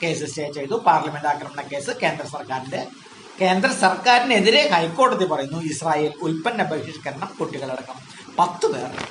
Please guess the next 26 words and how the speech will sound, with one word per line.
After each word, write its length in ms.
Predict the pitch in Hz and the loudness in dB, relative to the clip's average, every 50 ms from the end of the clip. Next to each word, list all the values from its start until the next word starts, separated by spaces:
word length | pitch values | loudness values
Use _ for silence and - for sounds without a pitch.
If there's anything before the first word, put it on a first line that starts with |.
| - - | -4 -2
അറസ്റ്റിലായി 800 | 156 165 196 220 220 - - 214 175 147 127 127 131 139 139 135 | 2 4 4 4 2 2 0 2 4 4 4 2 -2 -6 -6 -8
എന്ന് 200 | 160 135 135 135 | -8 -8 -6 -4
വാർത്ത 340 | 131 127 127 127 - 135 127 | -4 -4 -4 -4 -6 -8 -8
കാണുന്നു. 260 | 123 123 123 131 135 | -6 -8 -8 -10 -10
മാനനഷ്ട 580 | 135 135 131 131 135 139 139 139 135 - - 147 | -6 -4 -4 -4 -4 -4 -6 -8 -8 -6 -8 -10
കേസ്, 300 | 139 135 139 139 - 240 | -6 -6 -6 -2 -2 -2
മേധാ 320 | 226 175 151 139 135 143 | -2 0 -2 0 0 -2
പട്കറെ 460 | 139 - 139 123 - - 175 247 269 - | -2 -2 -6 -6 -4 -4 -4 -2 0 2
അറസ്റ്റ് 380 | 156 156 165 208 220 220 - 294 - | 2 2 2 2 -2 -4 -6 -8 -6
ചെയ്ത് 400 | 147 131 127 123 131 127 123 123 - - - - 156 139 | -6 -6 -6 -6 -8 -8 -10 -10 -12 -14 -16 -16 -10 -2
ജാമ്യത്തിൽ 520 | 156 170 165 185 196 - 311 - - 147 - - | 2 2 2 2 2 0 -4 -4 -6 -6 -6 -6
വിട്ട 180 | 135 123 - 135 123 120 - | -8 -8 -6 -6 -6 -6 -4
മറ്റൊരു 300 | 160 170 - - 139 135 | -6 -6 -6 -6 -10 -8
വാർത്തയും 400 | 123 113 117 117 - 123 123 120 117 | -8 -8 -10 -10 -12 -14 -14 -12 -12
കാണുന്നു. 380 | 120 120 120 120 113 - - - | -12 -12 -12 -14 -16 -16 -8 -6
സർക്കാർ 400 | 147 151 147 - 143 143 143 143 | -4 -4 -4 -2 -2 -4 -2 -4
ജീവനക്കാരുടെ 640 | 147 143 143 143 135 131 143 143 156 165 208 220 214 190 | -6 -8 -8 -8 -6 -4 -4 -4 0 2 2 2 4 4
കുടിശ്ശിക 420 | 196 196 202 196 - 254 277 277 | 2 2 2 0 -2 0 2 2
നൽകണമെന്ന് 720 | 262 214 175 151 147 139 139 135 131 135 135 135 131 131 131 - - - - - 160 | 4 4 4 2 2 -2 -4 -6 -6 -8 -8 -8 -8 -10 -10 -12 -14 -20 -18 -8 0
ജോയിന്റ് 340 | 160 180 180 214 247 - - | 2 4 4 4 4 2 2
കൗൺസിലിലെ 420 | 220 175 160 - - 156 151 147 | 2 2 2 2 -2 -4 -2 -2
തൃശൂർ 380 | 143 - 175 165 - 226 269 269 | -2 -2 -2 -4 -2 -2 -2 0
ജില്ലാ 300 | - 190 156 - 143 139 | 0 0 0 2 0 0
സമ്മേളനം 480 | - 143 135 135 135 135 135 135 131 | 0 -4 -8 -8 -8 -6 -6 -6 -4
പറയുന്ന 400 | 139 135 131 131 131 131 131 127 127 - - - - | -2 -4 -4 -4 -6 -8 -8 -10 -10 -12 -14 -10 2
വിശദമായ 840 | 160 185 180 - 262 277 - 285 233 185 165 156 147 151 143 143 | 4 4 6 6 6 8 8 8 8 8 8 6 6 6 4 2